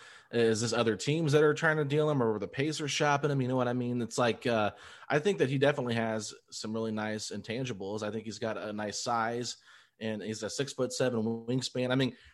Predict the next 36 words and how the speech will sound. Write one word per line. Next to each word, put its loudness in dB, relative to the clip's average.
he's 0
got 4
a 4
lot 6
of 0
skill. 2
I 4
just -2
feel 4
like 0
with -2
McMillan, -2
I 2
mean, 2
I 4
felt 2
like 0
he -8
was 0
kind 2
of 2
in 2
McMillan's -2
doghouse -2
and, -2
and -2
had 2
a 2
very 2
short -2
leash. -4
I, -2
and -2
I 0
feel -2
like -2